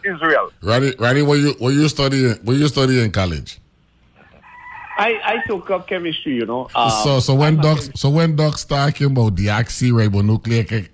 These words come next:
Speaker 2: ribonucleic acid, about D N A, right?
Speaker 3: Yes.
Speaker 2: This, the, the, you know, yesterday the, the same man by Ron Donalds, right, who wrote this letter about wapa two or three years ago, or a year and a half ago, whenever it was,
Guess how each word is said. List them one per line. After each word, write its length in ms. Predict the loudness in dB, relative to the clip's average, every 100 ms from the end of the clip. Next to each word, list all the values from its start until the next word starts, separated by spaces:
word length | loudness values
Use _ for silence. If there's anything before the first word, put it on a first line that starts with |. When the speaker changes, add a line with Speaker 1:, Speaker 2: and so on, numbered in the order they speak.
| _
Speaker 2:
ribonucleic 640 | -2 0 0 -2 -2 -4 -2
acid, 360 | -2 0 -2
about 200 | 0 -2
D 180 | 0 -2
N 140 | -2
A, 180 | -4 -6 -8 -20 _ -6
right? 360 | 0 0 -2 -10 -20 -20 -20 -20 -20 -10
Speaker 3:
Yes. 260 | -6 -6 -8 -12 -14 -20 _ _
Speaker 2:
This, 180 | -6 -6 -6 -20 -10
the, 160 | -4 -2 0 -2 -4
the, 120 | -14 -8
you 140 | -2 0
know, 120 | 2
yesterday 540 | 2 0 -2 -2 0
the, 100 | -2
the 160 | -4 -4
same 380 | -4 -2 -2 0
man 240 | 0 0
by 180 | 0 0
Ron 300 | 0 -2 -2
Donalds, 680 | 0 0 2 0 -2 -10 -20 _ _ _ -4
right, 340 | -2 -2 -4 _ _ _
who 220 | -4 0
wrote 200 | 0 0
this 200 | -2 -4
letter 300 | -2 -2 0
about 280 | -2 -2 -4
wapa 440 | -4 -4 -2 -2 -4 -12 _ _ _
two 120 | -4
or 100 | -2
three 220 | -2 -4 -2
years 240 | -2 -2
ago, 260 | -2 -2 -2
or 200 | -4 -2
a 40 |
year 140 | 0
and 80 | 0
a 60 | 0
half 200 | -2 -2
ago, 140 | -2
whenever 300 | 0 0 2
it 40 | 0
was, 340 | 0 -4 -10